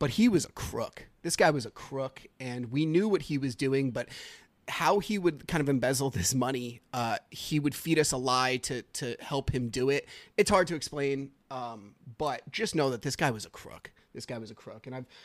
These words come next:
I've stayed in contact with some of the people from this old job. And, um, this guy, just recently, I got a message from one of my friends, and I literally jumped up in the air in New York City, and I was like, "Yes!"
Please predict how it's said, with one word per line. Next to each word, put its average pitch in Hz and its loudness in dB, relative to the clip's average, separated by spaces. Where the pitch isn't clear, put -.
I've 147 -2
stayed 190 4
in 247 0
contact 170 -4
with 139 -10
some 135 -6
of 143 -6
the 170 -10
people 123 -10
from 131 -10
this 151 -10
old 190 -4
job. 113 -10
And, 143 4
um, 139 4
this 151 0
guy, 131 -2
just 180 -8
recently, 151 -8
I 107 -10
got 139 -6
a - 0
message 127 -2
from 131 -6
one 123 -4
of 127 -4
my 117 -6
friends, 113 -10
and 117 -10
I 117 -4
literally 127 0
jumped 123 -4
up 123 -2
in 120 -4
the 120 -2
air 117 -2
in 113 -2
New 117 -2
York 117 -4
City, 117 0
and 107 -10
I - -12
was 98 -6
like, - -8
"Yes!" - 6